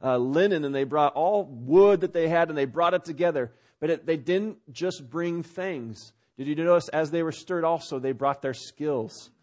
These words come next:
The women that were good at making things with, with fine yarn and what they had twisted up to, to have as thread, they brought it together and they collected it all for the purpose of giving things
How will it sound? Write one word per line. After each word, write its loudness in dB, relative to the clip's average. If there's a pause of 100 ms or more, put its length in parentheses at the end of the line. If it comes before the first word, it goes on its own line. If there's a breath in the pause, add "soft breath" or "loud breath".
(220 soft breath)
The 0
women 0
that 2
were -2
good 2
at -2
making -6
things -8
with, -8
with -6
fine -6
yarn -4
and -8
what -6
they 0
had -2
twisted -8
up -2
to, -6 (240 soft breath)
to -8
have -2
as -8
thread, -2
they 2
brought 0
it -4
together 2
and -2
they -2
collected -4
it -6
all -2 (140 soft breath)
for 0
the -4
purpose -4
of -6
giving -2
things -6